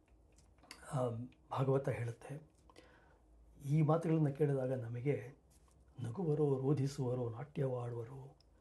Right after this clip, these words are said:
ಎನ್ನುವ ಶ್ರೀ ಜಗನ್ನಾಥದಾಸರ ಆ, ಆ ಉಕ್ತಿ ನೆನಪಿಗೆ ಬರುತ್ತೆ. ಹೀಗೆ ಆ ಅಧ್ಯಾಯದಲ್ಲೇ ಮುಂದುವರಿಯುತ್ತಾ ಉದ್ಧವನ ನಡುವೆ,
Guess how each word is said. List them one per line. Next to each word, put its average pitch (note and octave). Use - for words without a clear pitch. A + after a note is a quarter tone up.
ಎನ್ನುವ B2
ಶ್ರೀ B2+
ಜಗನ್ನಾಥದಾಸರ B2+
ಆ, C3
ಆ C#3
ಉಕ್ತಿ C3
ನೆನಪಿಗೆ C3+
ಬರುತ್ತೆ. B2+
ಹೀಗೆ D3+
ಆ D3
ಅಧ್ಯಾಯದಲ್ಲೇ B2+
ಮುಂದುವರಿಯುತ್ತಾ B2+
ಉದ್ಧವನ D#3
ನಡುವೆ, C#3